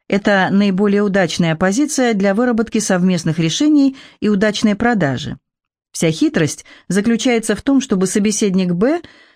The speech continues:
сумел занять это положение так, чтобы собеседник А не почувствовал вторжения на свою территорию.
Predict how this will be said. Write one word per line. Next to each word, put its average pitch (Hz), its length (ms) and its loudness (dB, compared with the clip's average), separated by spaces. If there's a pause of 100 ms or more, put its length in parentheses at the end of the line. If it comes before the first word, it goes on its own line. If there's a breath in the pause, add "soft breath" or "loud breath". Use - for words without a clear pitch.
(100)
сумел 381 360 0
занять 269 400 2
это 208 160 -2
положение 208 560 0
так, 269 200 -2
чтобы 208 240 -2
собеседник 202 680 -2
А 208 240 0
не 208 180 2
почувствовал 214 560 0
вторжения 233 580 0
на 208 100 -2
свою 202 260 -2
территорию. 151 720 -2